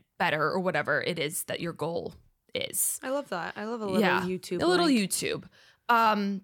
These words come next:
Speaker 1: but you can link so many illnesses and struggles to stress, right? So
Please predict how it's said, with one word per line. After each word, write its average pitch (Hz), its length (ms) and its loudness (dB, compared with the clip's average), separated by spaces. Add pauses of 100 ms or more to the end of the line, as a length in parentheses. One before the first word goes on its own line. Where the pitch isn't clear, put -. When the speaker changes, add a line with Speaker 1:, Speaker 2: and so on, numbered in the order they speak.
(560)
Speaker 1:
but 240 180 2
you 247 160 4
can 254 260 2
link 214 240 2
so 240 300 6
many 240 360 4
illnesses 202 1000 2
and 180 320 0
struggles 190 680 0
to 175 280 -2
stress, - 640 0
right? 190 400 0
So 196 520 2